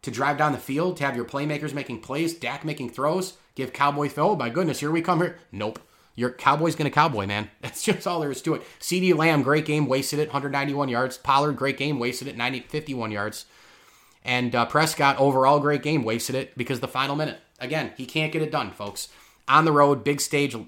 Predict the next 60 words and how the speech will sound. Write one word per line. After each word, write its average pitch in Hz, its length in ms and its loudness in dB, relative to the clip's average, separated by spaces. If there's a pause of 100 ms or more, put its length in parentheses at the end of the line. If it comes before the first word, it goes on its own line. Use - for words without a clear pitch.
big 143 160 -2
limelight, 135 540 0
right? 127 220 -4
Lights 135 220 -2
are 143 60 -2
shining 135 340 -2
on 127 160 2
you, 123 80 -2
big 139 240 -2
city 143 400 -2 (200)
moment, 123 380 0 (420)
rivalry 139 440 2
game 127 280 -2
against 123 260 -4
the 120 60 -8
best 123 220 -4
team 135 120 -4
in 131 60 -4
the 131 60 -4
N 127 80 -4
F 123 120 -8
L. 127 200 -6
He 127 120 -10
cannot 131 460 -6
get 123 100 -8
it 110 100 -10
done. 107 260 -8
He 120 140 -12
can't 117 260 -8
get 117 80 -8
it 104 100 -6
done, 95 180 -6 (140)
period. 123 280 -2 (1000)
Period, 185 240 8
end 175 120 4
of 165 40 2
discussion. 151 420 -2
Two 214 140 0
more 208 200 6
games 196 240 2
to 185 80 0
break 180 200 4
down, 170 200 2
including 165 320 2
Bills, 160 240 4
Bengals, 156 360 4
and 139 120 2
Chargers, 156 500 4
Jets 156 300 0
here 143 120 2
on 131 60 4
the 127 120 -2
M 147 140 4
L 143 100 4
Sports 143 360 -2
Platter, 135 320 4
all 180 240 8
brought 139 300 4
to 113 100 -8
you 113 160 -8